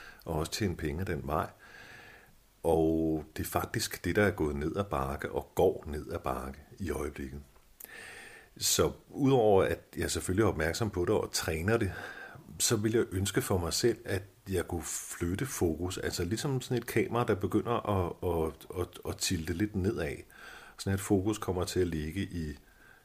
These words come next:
hjerte- og maveområdet, med fare for at lyde åndelig. Øhm, altså at jeg har fokus på nemlig de gode relationer, og at jeg har fokus på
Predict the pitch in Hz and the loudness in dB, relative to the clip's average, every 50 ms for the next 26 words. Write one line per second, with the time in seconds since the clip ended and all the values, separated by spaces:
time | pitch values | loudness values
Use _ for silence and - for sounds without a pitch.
0 | _ _ _ _ _ - 78 76 67 65 65 67 69 87 - - - 95 85 85 | _ _ _ _ _ -6 -4 -2 0 0 0 -2 0 -2 -2 0 0 0 0 0
1 | 82 76 71 71 71 67 71 90 110 117 - 101 87 78 78 76 73 73 69 67 | -2 -4 -4 -4 -2 0 2 4 4 4 4 2 0 0 0 -2 -2 -2 -2 -2
2 | 67 69 - - - - 76 67 - - 69 64 - - - 85 78 73 71 73 | -2 -4 -8 -10 -10 -10 -8 -8 -4 -4 -2 -2 -2 -4 -4 -6 -6 -6 -8 -8
3 | 76 76 - - 76 67 64 65 69 69 - - - - - - - - - - | -8 -8 -6 -6 -6 -6 -6 -8 -10 -10 -12 -14 -16 -14 -14 -14 -14 -14 -16 -16
4 | - - - - - - - 87 82 85 82 82 82 80 80 78 - - 98 90 | -18 -20 -20 -20 -10 -4 -2 2 2 2 2 2 0 -2 -4 -6 -6 -4 -4 -2
5 | - - - - - - - - 90 87 - - - _ - _ _ - 92 82 | 0 0 -2 -2 -4 -8 -6 -4 -4 -4 -4 -8 -18 _ -20 _ _ -4 -2 -2
6 | 85 104 117 - - - - - 117 107 98 - 117 107 - - - - 110 104 | 2 2 0 0 0 -2 4 6 6 6 6 4 0 0 0 -4 -4 2 4 6
7 | 98 90 - - - - - - - - - - - - _ _ _ _ - 92 | 8 6 6 4 -4 -12 -14 -14 -16 -18 -20 -20 -20 -20 _ _ _ _ 0 4
8 | 98 98 95 104 113 113 113 - - _ _ - _ _ _ _ - - 101 98 | 4 6 6 6 4 4 0 -6 -16 _ _ -20 _ _ _ _ -6 -4 -4 -2
9 | 95 - 101 90 92 104 104 110 101 92 85 90 87 - - 120 - - - 123 | 4 4 6 6 6 6 4 4 0 0 0 0 -2 2 2 2 0 2 -2 -4
10 | 117 113 - - - - 98 95 90 87 - - - 90 87 - - - _ - | -4 -4 -8 -8 -2 0 2 2 2 2 -2 -2 -4 -4 -4 -6 -8 -16 _ -4
11 | - 92 90 82 82 98 92 - - - - - 98 87 - - 110 104 - - | -2 0 0 0 0 0 -2 -2 -4 -6 0 0 2 2 2 0 -2 -2 -2 -4
12 | - - - 101 95 92 90 87 87 85 | -6 0 4 6 6 6 6 4 2 2